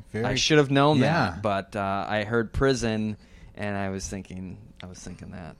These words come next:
Speaker 1: I like that. That's extra trivia.
Speaker 2: Yeah.
Speaker 1: Speaking of, uh, let, letting loose and dying and such, what supervillain killed the Man of Steel in Superman seventy-five? Brainiac,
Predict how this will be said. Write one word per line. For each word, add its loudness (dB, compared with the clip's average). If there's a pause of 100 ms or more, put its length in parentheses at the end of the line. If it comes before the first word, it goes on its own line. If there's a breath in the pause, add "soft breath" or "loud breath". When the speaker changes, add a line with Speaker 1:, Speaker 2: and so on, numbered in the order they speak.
(640)
Speaker 1:
I -10
like -4
that. -8 (160)
That's -2
extra -6
trivia. -6 (180)
Speaker 2:
Yeah. -12 (920 loud breath)
Speaker 1:
Speaking 6
of, 12
uh, 8 (160)
let, 8
letting 8
loose 10
and 8
dying 12
and 8
such, 6 (100)
what 6
supervillain 6
killed 10
the 0
Man 0
of -6
Steel -4
in -6
Superman -4
seventy-five? -6 (840 soft breath)
Brainiac, 4